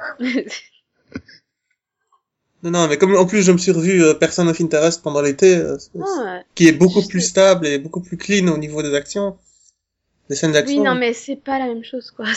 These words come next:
Speaker 1: <laughs> Tu compares une bonne série à une série qui est pourrie, je suis désolée.
Speaker 2: Non, non, mais si je compare
Speaker 1: C'est
Speaker 2: juste les
Speaker 1: pourri,
Speaker 2: scènes
Speaker 1: mais c'est
Speaker 2: d'action.
Speaker 1: fun.
Speaker 2: Non, non, mais si
Speaker 1: C'est,
Speaker 2: je compare
Speaker 1: c'était pour,
Speaker 2: juste les
Speaker 1: quoi, en
Speaker 2: scènes
Speaker 1: fait.
Speaker 2: d'action, tu vois, il y a pas de raison pour lesquelles,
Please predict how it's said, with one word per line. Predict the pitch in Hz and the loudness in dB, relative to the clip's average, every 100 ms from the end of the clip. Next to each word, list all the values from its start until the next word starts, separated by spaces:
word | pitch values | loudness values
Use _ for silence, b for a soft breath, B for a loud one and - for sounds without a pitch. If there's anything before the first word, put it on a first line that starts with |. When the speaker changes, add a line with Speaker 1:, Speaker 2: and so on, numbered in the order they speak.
| - | -6
Speaker 1:
<laughs> | 294 262 262 | -10 -10 -8
Tu | 277 | -2
compares | 294 294 320 | 0 4 2
une | 254 220 | 2 0
bonne | 240 277 | -2 -2
série | 269 233 320 | -4 -2 0
à | 269 | 2
une | 196 | 2
série | 214 - - 202 247 269 - | 0 0 0 -2 -2 -8 -8
qui | 226 | -8
est | |
pourrie, | 214 277 392 320 285 | -6 4 6 6 2
je | |
suis | 214 | -2
désolée. | 214 285 | -4 2
Speaker 2:
Non, | 349 | 4
non, | 381 | 6
mais | 247 | 6
si | 269 | 4
je | - | 4
compare | 240 226 | 0 -2
Speaker 1:
C'est | 190 | 2
Speaker 2:
juste | 320 277 | 2 4
les | |
Speaker 1:
pourri, | 247 | 6
Speaker 2:
scènes | 440 | 8
Speaker 1:
mais | 370 | 8
c'est | 311 | 8
Speaker 2:
d'action. | 415 311 | 6 6
Speaker 1:
fun. | 247 247 - | 2 2 -8
Speaker 2:
Non, | 240 | -10
non, | 254 | -8
mais | 175 | -6
si | 226 | -6
Speaker 1:
C'est, | |
Speaker 2:
je | 233 | -6
compare | 208 185 | -4 -2
Speaker 1:
c'était | 185 175 | 0 2
pour, | 285 | 2
Speaker 2:
juste | - | 2
les | 196 | -2
Speaker 1:
quoi, | 208 | -2
en | |
Speaker 2:
scènes | 190 | -2
Speaker 1:
fait. | 180 | -2
Speaker 2:
d'action, | 160 151 - 262 311 _ _ | -2 -2 -6 -12 -14 _ _
tu | - | -20
vois, | 165 - b b b b _ _ _ | -20 -20 b b b b _ _ _
il | 175 | -16
y | 170 | -10
a | |
pas | 175 208 | 0 0
de | |
raison | 180 185 233 247 _ _ | 2 -2 -4 -8 _ _
pour | 196 | -18
lesquelles, | 165 175 202 | -12 -10 -10